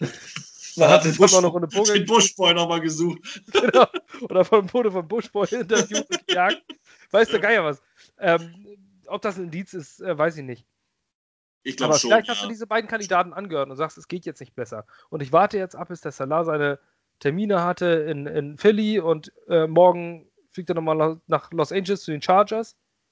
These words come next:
Speaker 1: Ähm, hast ihm ein Vertragsangebot angelegt, hingelegt und hast gesagt, „Weißt du was, wir führen unser Prozess weiter.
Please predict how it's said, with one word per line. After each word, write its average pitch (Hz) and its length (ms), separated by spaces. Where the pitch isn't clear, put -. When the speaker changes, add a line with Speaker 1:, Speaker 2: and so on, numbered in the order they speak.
Speaker 1:
Ähm, 165 180
hast 185 180
ihm 185 80
ein - 20
Vertragsangebot 160 840
angelegt, 214 540
hingelegt 226 560
und 175 80
hast 185 140
gesagt, 165 360
„Weißt 151 200
du 160 40
was, 185 220
wir 160 100
führen 185 160
unser 160 180
Prozess 151 400
weiter. 170 420